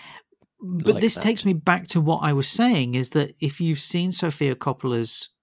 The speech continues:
Speaker 1: retelling of Marie Antoinette, you like Antoinette, even though she is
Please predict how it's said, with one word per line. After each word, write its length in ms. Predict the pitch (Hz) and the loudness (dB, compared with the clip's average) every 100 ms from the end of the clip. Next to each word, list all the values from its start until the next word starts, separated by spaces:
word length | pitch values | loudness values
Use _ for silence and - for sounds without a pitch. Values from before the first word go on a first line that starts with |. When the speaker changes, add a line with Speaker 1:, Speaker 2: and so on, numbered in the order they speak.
| _ _ _ _ - | _ _ _ _ -6
Speaker 1:
retelling 560 | 131 139 - 123 113 | -2 0 0 -2 -2
of 80 | 113 | -4
Marie 340 | 120 117 117 | -2 0 0
Antoinette, 720 | 113 113 - 123 127 117 - - - _ _ _ - | -2 -6 -6 -4 -2 -2 -6 -16 -20 _ _ _ 0
you 200 | 165 196 | 6 8
like 320 | 190 240 262 | 8 6 4
Antoinette, 580 | 170 151 151 131 135 - | 0 2 2 4 2 2
even 360 | 202 226 220 | 2 4 4
though 500 | 185 202 120 117 139 - _ - | 4 4 2 0 -4 -6 _ -2
she 680 | - 202 190 190 185 131 | 2 4 6 8 8 6
is 320 | 139 160 - | 4 0 -6